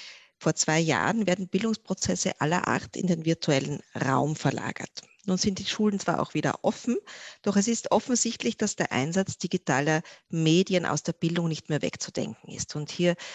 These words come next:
denke ich nicht nur an die Schulen an sich, sondern an alle Formen von formaler, aber auch nonformaler Bildung. Einerseits eröffnet sich dadurch natürlich ein Potenzial, neue Kommunikationsformen, neue Vernetzungen, gerade auf internationaler Ebene.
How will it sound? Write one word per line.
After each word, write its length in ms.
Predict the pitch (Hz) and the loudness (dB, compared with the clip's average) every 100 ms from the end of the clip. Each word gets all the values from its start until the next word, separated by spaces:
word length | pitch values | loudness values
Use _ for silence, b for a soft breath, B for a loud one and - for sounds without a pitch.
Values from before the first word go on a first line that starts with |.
| B B - | B B 0
denke 220 | 160 160 | 2 2
ich 120 | 160 | 0
nicht 220 | 165 - | -2 0
nur 100 | 170 | 0
an 120 | 139 | 2
die 80 | 139 | 0
Schulen 520 | - 196 202 190 180 - - | 0 4 4 4 0 -6 -2
an 260 | 143 185 | 0 2
sich, 220 | 208 208 | 0 0
sondern 240 | - 165 160 | 0 0 0
an 240 | - 127 | 0 -2
alle 280 | - 151 180 | 0 2 2
Formen 420 | - 143 135 160 | 2 0 0 -2
von 220 | 160 135 143 | -6 -10 -6
formaler, 580 | - 131 123 139 160 - | -4 0 2 2 2 0
aber 240 | 147 139 - | -2 -2 -2
auch 180 | 151 - B B - | -6 -6 B B 2
nonformaler 640 | 175 190 - 156 135 135 | 4 4 4 2 4 2
Bildung. 480 | - - - - - _ B B B B | 0 -6 -6 -16 -20 _ B B B B
Einerseits 500 | - 175 233 240 226 | 0 4 4 4 2
eröffnet 420 | 220 - 175 - - - | 2 2 0 -4 -14 -10
sich 240 | - 196 | -2 0
dadurch 340 | 190 175 170 - - - _ - | 0 0 -2 -4 -16 -20 _ -6
natürlich 380 | 160 - 160 151 | -4 -2 -2 -2
ein 120 | 147 | -4
Potenzial, 840 | 143 - 117 - - - 226 262 - - | -8 -8 -4 0 0 0 2 0 -4 -4
neue 200 | 131 120 | 0 0
Kommunikationsformen, 1400 | - 143 135 - - 190 190 196 - - 151 160 156 | 0 -2 -2 -4 -2 0 2 0 0 2 2 4 0
neue 200 | 151 131 | 0 0
Vernetzungen, 720 | 139 139 156 196 - 214 185 - B B - | 0 0 2 2 2 2 0 -4 B B 0
gerade 400 | 175 175 196 196 | 2 4 2 0
auf 80 | |
internationaler 760 | - 202 190 156 - 156 151 147 | -2 -4 -2 -2 -2 0 0 0
Ebene. 420 | 143 156 160 175 | 0 0 0 -2